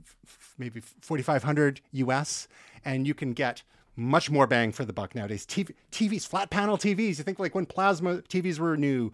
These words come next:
forty-two inches for, again, fourteen thousand dollars Canadian, say, let's say ten thousand dollars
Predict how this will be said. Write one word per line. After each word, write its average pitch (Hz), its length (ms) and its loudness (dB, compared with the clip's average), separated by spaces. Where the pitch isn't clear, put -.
forty-two 202 340 0
inches 170 280 -2
for, 139 260 -8
again, 143 300 -2
fourteen 190 520 0
thousand 156 380 2
dollars 135 560 2
Canadian, 113 600 2
say, 135 480 0
let's 135 200 -6
say 131 180 -2
ten 139 260 -2
thousand 120 340 2
dollars 104 480 -2